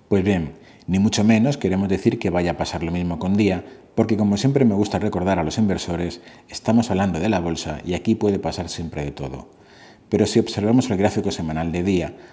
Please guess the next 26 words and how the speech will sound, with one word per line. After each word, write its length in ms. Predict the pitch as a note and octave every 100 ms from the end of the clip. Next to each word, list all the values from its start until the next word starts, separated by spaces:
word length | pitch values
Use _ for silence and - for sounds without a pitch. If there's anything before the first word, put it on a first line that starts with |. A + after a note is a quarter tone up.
| - -
puedo 220 | A#2 A2+
decir 280 | G#2+ A#2 G#2
que 80 | G#2
me 100 | F#2
recuerda 680 | E2 - G2 F#2 F#2 - -
a 100 | F#2
lo 120 | F2+
que 100 | F#2
no 120 | G#3
hace 180 | B2 G#2
muchas 280 | G#2 - -
semanas 360 | G#2+ F#2+ F#2
teníamos 400 | - E2+ F2 F2
en 80 | D#2+
Acerinox, 600 | D2 - C#2+ G2+ - - - - - -
esas 220 | - G#2+
potenciales 560 | - A2+ G2 - F#2 G2+
divergencias 560 | G2+ F#2 G#2 G2+ G3+
alcistas 580 | D#2+ C#3+ A2 - E2+ D#2 - - -
que 80 | A2+
estaría 340 | - A2+ A#2
construyendo 520 | A2+ - E2+ D2+ C#2+
el 60 | C#2+
precio. 380 | F2+ F2+ - B1+ - - _ - - - - -
Es 160 | A2+ A2
cierto 480 | A#2+ A2+ A#2 C3